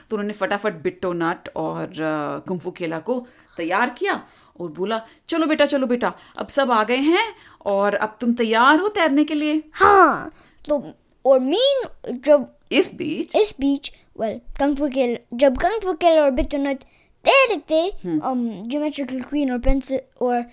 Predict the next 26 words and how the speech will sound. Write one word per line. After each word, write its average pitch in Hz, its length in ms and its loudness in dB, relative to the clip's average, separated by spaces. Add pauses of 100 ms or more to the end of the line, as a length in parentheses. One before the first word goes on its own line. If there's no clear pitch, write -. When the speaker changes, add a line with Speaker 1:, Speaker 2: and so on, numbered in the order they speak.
(380)
Speaker 2:
Pencil 381 320 0
Girl 277 320 2
सोच 269 300 -4
रहे 277 240 -6
थे, 277 60 -14 (280)
"अरे, 311 340 4 (220)
क्या 320 200 6
करें, 427 320 2
हमारे 392 280 4
पास 381 220 2 (200)
इतने 359 440 0
लोग 349 300 2
हैं, 427 180 -2 (280)
अम, 285 280 0
जिस, 320 300 -8 (300)
जिनको 320 480 -2
स्विमिंग, 403 480 -4 (240)
अम, 269 320 -2
तैरना, 415 640 4 (380)
अम, 285 280 -4 (160)
आना 392 220 4
है, 392 320 2 (120)
Speaker 1:
सीखना 214 440 -2
है। 180 160 -2
Speaker 2:
सीखना 370 340 -2
है, 370 260 -2